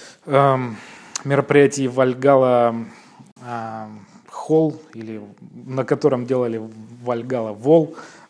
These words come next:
Э, т-, там согла-, ты работу согласовывал или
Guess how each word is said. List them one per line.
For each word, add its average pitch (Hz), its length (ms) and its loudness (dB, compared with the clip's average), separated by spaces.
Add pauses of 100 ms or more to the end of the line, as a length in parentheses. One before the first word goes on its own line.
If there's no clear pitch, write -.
(120)
Э, 113 400 -14 (640)
т-, 135 160 -14
там 143 340 0
согла-, 135 540 0
ты 135 340 0
работу 139 300 0
согласовывал 139 760 -2
или 120 300 -4